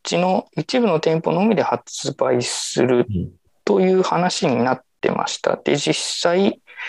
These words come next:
Speaker 1: 日本だと、日本だとどこですかね。原宿、どこだったかな。えーっとね、どうだったかな。ちょっ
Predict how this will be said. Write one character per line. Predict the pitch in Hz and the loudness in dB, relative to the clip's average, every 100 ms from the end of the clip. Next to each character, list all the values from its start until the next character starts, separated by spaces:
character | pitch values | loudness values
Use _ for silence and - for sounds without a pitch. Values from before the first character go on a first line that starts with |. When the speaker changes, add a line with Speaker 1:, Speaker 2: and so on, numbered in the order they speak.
| - - - - - _ _ - | -12 -12 -14 -16 -20 _ _ 0
Speaker 1:
日 | 156 | 0
本 | 160 226 214 | 4 4 4
だ | 135 117 | 2 0
と、 | - 131 208 - _ _ - _ _ _ _ _ _ - | 0 2 0 -4 _ _ -20 _ _ _ _ _ _ -4
日 | 147 139 | 0 2
本 | 185 160 | 4 4
だ | 123 120 | 2 2
と | - | 2
ど | 139 | 0
こ | - | 0
で | - | -2
す | - | -2
か | - - | -4 -2
ね。 | 131 123 | -2 -2
原 | - 170 185 | -2 0 0
宿、 | 190 208 - _ _ _ _ _ _ _ _ _ _ _ _ 494 - - - - | 2 2 0 _ _ _ _ _ _ _ _ _ _ _ _ -6 -4 -6 -8 -2
ど | - | 0
こ | - | 0
だ | - | -2
っ | - | -2
た | - | -6
か | - | -2
な。 | 135 165 - - - - - - - - - _ _ _ _ - | 0 0 -2 -6 -4 -4 -6 -6 -8 -8 -10 _ _ _ _ -2
え | 131 123 123 | 2 4 2
ー | |
っ | - _ | -2 _
と | - - | -2 0
ね、 | 123 - - 466 - _ _ _ _ _ - | 2 0 -2 -6 -8 _ _ _ _ _ -4
ど | - 220 160 | 0 2 2
う | |
だ | 127 | 2
っ | - - - | -2 -6 -6
た | |
か | - 117 | -2 0
な。 | 117 117 | 0 0
ち | |
ょ | |
っ | - | 0